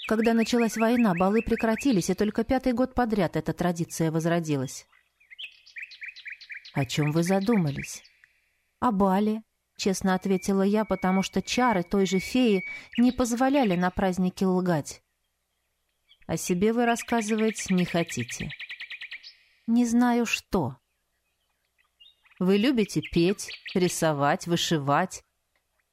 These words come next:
Я поморщила носик. "Понятно", усмехнулся он. "Печь пироги, варить супы?"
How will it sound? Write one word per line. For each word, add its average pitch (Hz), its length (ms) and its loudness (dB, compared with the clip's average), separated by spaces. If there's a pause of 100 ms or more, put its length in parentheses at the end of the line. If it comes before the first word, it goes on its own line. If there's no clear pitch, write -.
(380)
Я 185 180 -2
поморщила 170 720 0
носик. 143 420 -4 (840)
"Понятно", 165 1040 0 (480)
усмехнулся 165 840 -2
он. 151 240 -2 (600)
"Печь - 260 0
пироги, 151 640 2
варить 170 340 2
супы?" 175 640 2